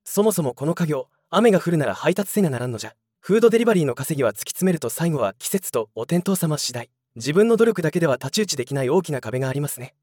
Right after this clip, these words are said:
そういった意味で意外と農業や漁業に近い働き方なのかもしれない。どうあがいても稼げない季節は間もなく到来します。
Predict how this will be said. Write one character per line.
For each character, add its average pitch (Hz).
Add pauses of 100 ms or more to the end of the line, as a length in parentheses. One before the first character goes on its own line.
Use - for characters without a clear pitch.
(140)
そ -
う 226
い -
っ -
た 233
意 233
味 220
で 147
意 117
外 165
と 185
農 196
業 165
や 110
漁 151
業 185
に 131
近 -
い 165
働 143
き -
方 170
な 190
の 190
か 156
も 123
し -
れ 92
な 92
い。 - (240)
ど 196
う 208
あ 165
が 175
い 170
て 160
も 143
稼 -
げ 185
な 170
い -
季 -
節 143
は 101
間 120
も 202
な 220
く -
到 131
来 139
し -
ま 127
す。 -